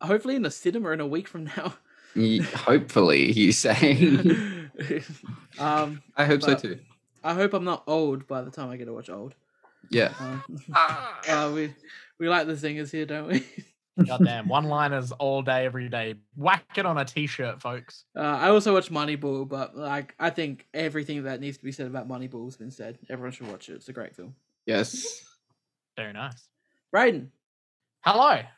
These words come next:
Speaker 1: What have you been watching?
Speaker 3: Uh, I mean, literally one of the main things that I, uh, I've just been thinking about constantly, um, and having discussions with at work with heaps of people, um, is about, uh,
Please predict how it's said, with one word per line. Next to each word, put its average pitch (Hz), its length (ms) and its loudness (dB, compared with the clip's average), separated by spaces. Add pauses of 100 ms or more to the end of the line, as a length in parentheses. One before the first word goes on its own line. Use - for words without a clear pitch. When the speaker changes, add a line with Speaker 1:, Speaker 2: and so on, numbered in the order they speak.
(100)
Speaker 1:
What 180 100 -2
have 185 80 4
you 208 60 2
been 196 120 2
watching? 190 360 0 (680)
Speaker 3:
Uh, 170 440 6
I 175 100 2
mean, 170 280 0
literally 190 340 2
one 160 160 0
of 156 80 -2
the 147 60 -2
main 151 280 -2
things 143 380 -6
that 131 140 -2
I, 135 40 0
uh, 131 300 -6 (440)
I've 123 240 -8
just 123 180 -12
been 123 180 -10
thinking 156 360 -6
about 120 420 -4
constantly, 127 720 -6
um, 123 360 -2
and 127 120 -4
having 127 220 -2
discussions 123 500 -8
with 123 320 -8
at 120 180 -6
work 127 360 -6
with 123 140 -10
heaps 127 200 -6
of 123 60 -16
people, 123 380 -10 (340)
um, 135 400 2
is 143 300 -2
about, 147 340 4
uh, 147 400 6